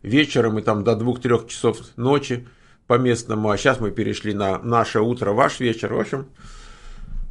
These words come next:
много у нас было разных попыток, так сказать, оптимизировать. Вот. А щас так как-то вроде пришлось нормально. Пятница, у нас одиннадцать часов утра. В Москве сейчас девять часов вечера.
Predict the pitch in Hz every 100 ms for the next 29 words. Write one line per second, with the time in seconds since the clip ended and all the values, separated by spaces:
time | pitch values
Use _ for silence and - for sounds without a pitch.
0 | - 156 170 208 170 160 139 120 139 127
1 | 127 110 113 - - - - - - -
2 | _ _ _ _ _ _ _ _ _ _
3 | - - - 120 135 127 127 - 101 -
4 | 95 - - 123 139 147 190 147 - -
5 | _ _ _ _ _ _ - _ _ -
6 | 127 127 - 139 269 240 - 175 156 -
7 | 123 113 107 101 98 120 165 165 - 117
8 | 123 156 113 107 - _ _ _ _ -
9 | - - _ - 160 - 143 - 113 131
10 | 131 117 117 110 110 92 - 110 - 101
11 | 147 156 156 _ _ _ _ _ _ _
12 | - 98 98 113 117 131 117 110 113 98
13 | 101 110 101 - - 98 143 175 175 143
14 | 123